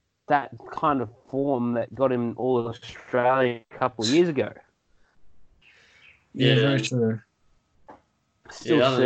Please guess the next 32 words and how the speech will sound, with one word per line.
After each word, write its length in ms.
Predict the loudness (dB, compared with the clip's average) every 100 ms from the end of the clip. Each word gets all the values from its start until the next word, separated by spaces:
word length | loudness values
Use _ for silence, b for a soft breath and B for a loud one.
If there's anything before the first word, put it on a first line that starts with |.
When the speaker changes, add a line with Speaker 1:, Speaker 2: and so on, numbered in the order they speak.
| 2
Speaker 1:
searching. 240 | 2 -2
Speaker 3:
He's, 260 | -2 -8 -20 _ _ _ _
they 120 | -2 2
might, 220 | 4 4
they're 140 | 4
gonna 160 | 2 2
be 120 | 2
in 80 | 0
for 180 | -2 -4
a 60 | -2
long 280 | -2 -2
year 280 | -2 0 0 0
down 320 | -2 -4 -4
back, 360 | -2 -2 -4 -10
the 120 | -10
Crows, 600 | -10 -4 -2 0 0 0
I 120 | 0 -2
think. 440 | -2 -4 -6 -12 B B B B B B B -8 0
Speaker 2:
They'll 80 | 4
be 120 | 4
in 60 |
for 140 | 4 2
a 40 |
long 220 | 4 4
year 160 | 2 2
in 100 | 2
Speaker 1:
I 120 | 4
Speaker 2:
quarantine 140 | 6 4
at 80 |
Speaker 1:
definitely 300 | 4 2 2
Speaker 2:
the 60 | 2
moment 420 | 2 4 2 -2